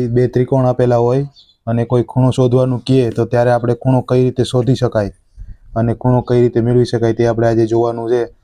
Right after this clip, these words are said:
કે જ્યારે બે ત્રિકોણ આપેલા હોય અને બે ત્રિકોણોનો, ઉમ, બે ત્રિકોણો પરથી કોઈ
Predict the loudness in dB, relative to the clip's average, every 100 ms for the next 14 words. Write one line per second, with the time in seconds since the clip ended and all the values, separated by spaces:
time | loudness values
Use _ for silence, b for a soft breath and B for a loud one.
0 | _ _ -6 -2 0 2 2 2 2 0
1 | -2 0 -2 0 0 2 2 0 0 -2
2 | -2 -2 -4 -2 -2 -2 -2 -2 -4 -6
3 | _ _ _ -12 -6 -6 -8 -16 _ _
4 | _ _ -2 0 0 0 0 0 0 -2
5 | -2 0 2 2